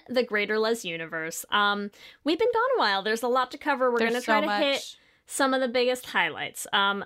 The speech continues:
Speaker 1: starting with, some of you may know, you may have heard us talk about a show that we're, you know,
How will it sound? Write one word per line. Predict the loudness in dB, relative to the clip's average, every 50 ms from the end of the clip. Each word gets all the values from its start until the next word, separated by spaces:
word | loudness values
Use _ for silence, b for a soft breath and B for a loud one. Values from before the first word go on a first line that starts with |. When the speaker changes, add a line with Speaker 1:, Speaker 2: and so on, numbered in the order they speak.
| -10 -12
Speaker 1:
starting | -12 -12 -4 0 0 2 2 2 2 2
with, | 2 2 0 0 -2
some | -6 -6 -2 0 0 2 2 0
of | -2 -2 -2 -2
you | -4 -2 -2
may | -4 -2 -2
know, | -2 -2 0 0 -2 -2 -2 -4 -6 -8 -12 _ _ _ _ _
you | -2 2 2 2
may | 4 4 2 2
have | 2 0 -2
heard | 0 0 0 0 -2
us | -6 -6
talk | -2 2 2 2 2 0 -2
about | -2 -2 -2 -2
a | -2
show | -4 -4 -2 -2 -2 -2 -2 -2
that | -4 -4 -2
we're, | 0 0 0 0 -2 -4 B B B B B B B
you | 0 2 2
know, | 2 2